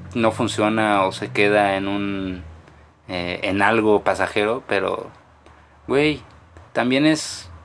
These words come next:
prueba y error, ¿sabes? Nunca sabes cuándo va a llegar la persona que lo va a aceptar y va a guardar todas esas cosillas, esos regalitos,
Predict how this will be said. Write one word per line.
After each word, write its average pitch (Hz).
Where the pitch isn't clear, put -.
prueba 120
y 117
error, 98
¿sabes? 104
Nunca 117
sabes 113
cuándo 107
va 101
a 101
llegar 101
la 107
persona 101
que 95
lo 101
va 107
a 107
aceptar 107
y 98
va 98
a 98
guardar 98
todas 98
esas 101
cosillas, 98
esos 95
regalitos, 92